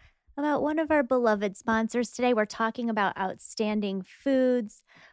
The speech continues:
which are giving us delicious snacks that are a hundred percent plant-based, packed with protein and nutrition. And oh my goodness, have I renewed my love of snacks over the past year?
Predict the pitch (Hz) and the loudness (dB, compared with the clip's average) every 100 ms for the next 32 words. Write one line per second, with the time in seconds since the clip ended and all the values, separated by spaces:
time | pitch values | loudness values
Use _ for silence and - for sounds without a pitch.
0 | _ - 202 - - 202 226 220 214 196 | _ -8 -6 -6 -8 -4 -4 -2 -2 -4
1 | - 196 202 254 - 240 - - 175 175 | -4 -2 0 -2 -2 -6 -4 -2 0 0
2 | - - 175 170 165 185 185 180 - 185 | -2 -2 2 2 2 -2 -6 -6 -10 -8
3 | 175 170 - - - 196 190 - 190 180 | -8 -8 -12 -14 -6 -2 -4 -4 -4 -2
4 | - - _ - 285 294 302 - 208 _ | -6 -16 _ -4 2 2 0 -6 -8 _
5 | - 226 220 - 214 202 - 196 208 208 | -6 -4 -4 -8 -10 -10 -8 -8 -6 -6
6 | 202 - 220 208 220 214 208 202 196 247 | -8 -6 -6 -4 -4 -4 -4 -6 -6 -4
7 | 320 349 254 233 170 160 - 240 277 - | -4 -4 -4 -4 -4 -10 -8 -6 -6 -2
8 | 240 302 392 494 - _ _ _ _ - | 2 2 2 0 -8 _ _ _ _ -10
9 | 240 262 254 226 247 294 349 339 302 254 | -4 -2 0 2 2 0 0 0 0 0
10 | 240 233 233 226 202 - 196 202 - - | 2 2 2 -2 -4 -6 -4 -4 -6 -8
11 | 220 220 214 208 226 220 - 226 233 226 | -6 -6 -6 -2 -2 -2 -6 -6 -2 -2
12 | 226 | -4